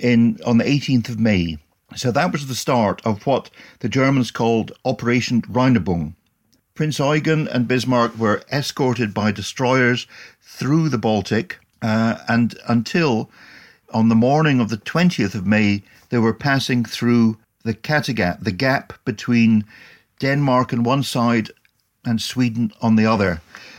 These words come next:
Then they had the misfortune of being spotted by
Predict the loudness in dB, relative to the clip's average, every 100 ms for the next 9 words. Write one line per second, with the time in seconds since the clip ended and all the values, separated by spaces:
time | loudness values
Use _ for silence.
0 | -4 0 4 4 4 2 0 0 2 2
1 | 2 2 0 0 0 2 2 -2 -4 -2
2 | 0 -2 -4 -4 0 2 0